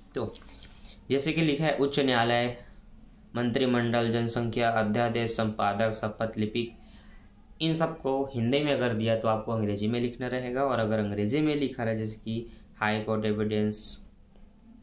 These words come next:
ऑफिसर, मैनेजर, ऐसा दिया रहेगा तो आपको उसको हिंदी में लिखना है। तो दोनों पढ़ के जाना।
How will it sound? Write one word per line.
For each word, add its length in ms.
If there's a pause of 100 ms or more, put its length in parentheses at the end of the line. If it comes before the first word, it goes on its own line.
(260)
ऑफिसर, 540
मैनेजर, 440
ऐसा 220
दिया 160
रहेगा 220
तो 100
आपको 180
उसको 220
हिंदी 320
में 120
लिखना 240
है। 120 (400)
तो 80
दोनों 300
पढ़ 180
के 120
जाना। 360